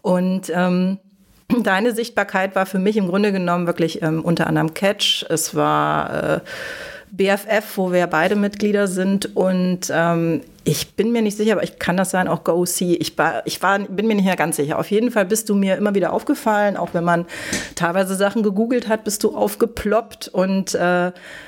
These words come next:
dann habe ich natürlich mal geschaut, was machst du? Wer bist du überhaupt? Und, ähm, im Grunde genommen kenn ich dich länger als du mich, weil ich, sag mal, so seit anderthalb Jahren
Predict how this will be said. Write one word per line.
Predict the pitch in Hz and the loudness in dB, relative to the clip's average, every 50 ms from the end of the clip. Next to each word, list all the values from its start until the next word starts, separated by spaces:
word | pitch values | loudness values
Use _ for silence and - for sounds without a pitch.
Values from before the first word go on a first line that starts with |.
| - - - _ | -20 -20 -6 _
dann | 202 196 185 165 | 0 0 0 0
habe | 196 196 247 | 0 2 2
ich | 247 240 254 | 2 2 2
natürlich | 220 208 208 - 220 226 220 | 0 0 0 2 0 2 2
mal | 220 220 214 | 2 2 2
geschaut, | 208 220 220 220 208 214 | 2 0 0 0 0 2
was | 208 190 196 196 - | 2 0 0 0 2
machst | 240 240 262 - - - - | 0 0 0 -2 -6 -6 -4
du? | 175 165 151 165 | -4 -4 -2 0
Wer | 175 180 180 180 | 0 2 2 0
bist | 180 208 254 - - - | 0 0 0 0 0 -2
du | 202 170 | 0 0
überhaupt? | 160 151 160 151 147 143 143 139 143 - - - | 0 2 2 2 2 2 0 0 -2 -4 -6 -6
Und, | - - 165 165 165 170 165 156 - - | 0 2 2 2 2 2 0 0 -2 -2
ähm, | 156 160 165 160 160 156 - | 0 0 2 2 0 2 2
im | 175 175 | 2 2
Grunde | 165 170 185 226 269 302 | 2 2 2 2 2 2
genommen | 240 247 220 208 196 190 190 190 190 | 2 0 -2 -2 -2 -2 -4 -6 -4
kenn | - - 190 202 | 0 0 2 2
ich | - 196 - | 2 0 0
dich | - 180 180 - | 0 0 0 2
länger | 170 165 175 196 202 185 | 2 2 2 4 2 2
als | - 165 156 - - | 2 0 -2 -2 0
du | - 165 | 0 2
mich, | 165 175 202 220 185 - - - - | 2 4 2 2 2 0 -4 -6 -2
weil | 170 156 151 - | 0 0 2 0
ich, | - 156 - - | -2 -4 -6 -2
sag | 185 170 - - | -2 -2 0 2
mal, | 190 175 170 | 2 2 4
so | 170 170 | 4 2
seit | 160 160 160 - - | 2 2 2 2 0
anderthalb | 175 180 196 190 - 180 170 165 - | 2 2 2 2 2 0 0 2 2
Jahren | 160 151 147 156 170 175 175 | 2 2 4 2 2 0 -4